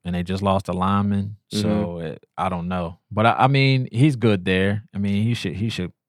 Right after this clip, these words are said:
Speaker 1: he should put up numbers. I'm okay with him being an R B one, being the fourteenth R B one.
Speaker 2: Yeah.
Speaker 1: Gotta watch Indy, though. They got a late bye week.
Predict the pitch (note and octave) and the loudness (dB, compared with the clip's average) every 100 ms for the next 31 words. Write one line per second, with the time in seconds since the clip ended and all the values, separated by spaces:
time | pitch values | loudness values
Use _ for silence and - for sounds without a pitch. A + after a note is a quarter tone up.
0 | _ _ _ _ G#2+ A#2 G2+ F2+ F#2 E2 | _ _ _ _ -4 -2 -4 -2 -2 -2
1 | F2+ E2+ E2 F2 G#2+ G#2 F#2 F#2+ F2+ F#2 | -4 -6 -8 -4 -2 -2 -4 -6 -6 -4
2 | G2 F2 F2 C#2+ F2+ F2 F2+ F2 F2 F2 | -4 -4 -6 -4 -4 -4 -6 -8 -8 -8
3 | F2 E2+ E2 F2+ D#2 - F2+ E2+ - - | -8 -10 -10 -10 -10 -8 -8 -8 -14 -8
4 | E2+ E2 D#2+ D#2+ E2 F2 - _ G#2+ G#2+ | -8 -6 -10 -10 -10 -10 -14 _ -4 -2
5 | G2 F#2 B2 A#2 A2 A2+ A2+ G2+ A2+ G#2 | -2 0 4 6 6 6 4 0 0 0
6 | E2+ E2+ G2+ G2+ E2+ D#2+ F#2 G2 F2+ F#2+ | -2 -2 2 2 2 0 -4 -2 0 2
7 | F#2 E2+ D#2 | 2 -2 -8